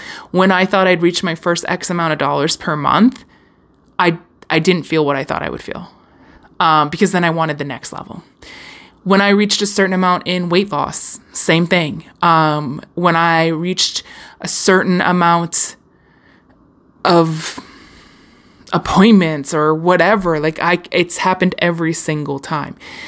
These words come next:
because our tendency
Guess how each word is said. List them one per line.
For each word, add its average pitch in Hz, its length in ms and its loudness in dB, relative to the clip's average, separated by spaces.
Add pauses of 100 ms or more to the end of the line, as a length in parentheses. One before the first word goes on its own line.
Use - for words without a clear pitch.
(340)
because 208 800 2 (240)
our 190 180 4
tendency 190 760 0